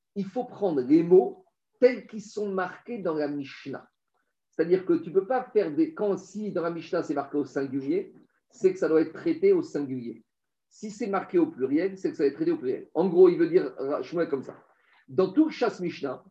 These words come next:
des fois, même si la Mishnah elle parle au singulier, tu peux comprendre qu'il s'agit d'un pluriel,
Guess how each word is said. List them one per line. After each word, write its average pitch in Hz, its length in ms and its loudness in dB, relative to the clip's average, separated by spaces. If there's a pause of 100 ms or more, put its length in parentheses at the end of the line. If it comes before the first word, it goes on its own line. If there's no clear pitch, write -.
(460)
des 180 180 -4
fois, 277 260 -2
même 262 160 -4
si - 240 -10
la 220 100 0
Mishnah 208 280 -4
elle 160 120 -2
parle 165 160 -2
au 156 80 2
singulier, 160 600 -4
tu 165 100 -6
peux - 140 -4
comprendre 180 540 -6
qu'il 147 100 -8
s'agit 147 280 -4
d'un 151 120 -4
pluriel, 135 380 -6